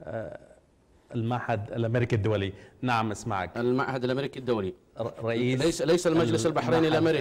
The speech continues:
Speaker 1: الأمريكي الدولي، يس.
Speaker 2: إذن هذاك
Speaker 1: نعم.
Speaker 2: الصادق خلف الله عمر.
Speaker 1: يا.
Speaker 2: نعم. آه، حياك الله دكتور.
Speaker 1: هي سابقا، يا.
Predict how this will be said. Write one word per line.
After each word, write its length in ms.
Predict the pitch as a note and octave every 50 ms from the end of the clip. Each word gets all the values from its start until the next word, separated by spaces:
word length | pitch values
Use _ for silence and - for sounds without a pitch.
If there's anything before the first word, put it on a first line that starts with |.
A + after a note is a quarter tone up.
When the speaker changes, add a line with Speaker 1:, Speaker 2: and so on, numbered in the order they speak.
| A2+
Speaker 1:
الأمريكي 300 | A2+ A2 A2+ G#2+ G#2+ -
الدولي، 460 | G2+ F#2 G#2 G#2 G2+ F#2+ F#2 F#2 F#2 F#2
يس. 240 | F2+ E2 F2 -
Speaker 2:
إذن 220 | A2 B2 B2 C#3+ C3+
هذاك 140 | C#3 C#3+ D#3
Speaker 1:
نعم. 160 | D#3 - -
Speaker 2:
الصادق 500 | B2+ - - D#3+ E3 D#3 D#3 D#3+ - -
خلف 260 | - D#3 D3 B2+ C#3
الله 160 | D#3 D#3+ D#3
عمر. 320 | C#3+ C3 C#3+ C3 A2 G2 - - - - - - _ _ _ _ _ _ _ _ -
Speaker 1:
يا. 200 | - F#2 E2+ D#2+ - - _ _ - - _ -
Speaker 2:
نعم. 260 | G#2+ A2 G#2 F2 D#2 - - _ _ _ _ _ _ _ _ _ _ _ _ _ - - -
آه، 200 | G#2 G#2+ G#2+ G#2
حياك 340 | F#2+ - C#3 D#3 D#3 D3 -
الله 120 | D#3+ D#3+
دكتور. 440 | D3+ - - - E3 F3 F#3 F#3+ F#3+
Speaker 1:
هي 100 | A#2+ A#2
سابقا، 440 | G#2+ - B2 G#2+ F#2+ F#2+ F#2+ - F2+
يا. 180 | F2+ F2+ F2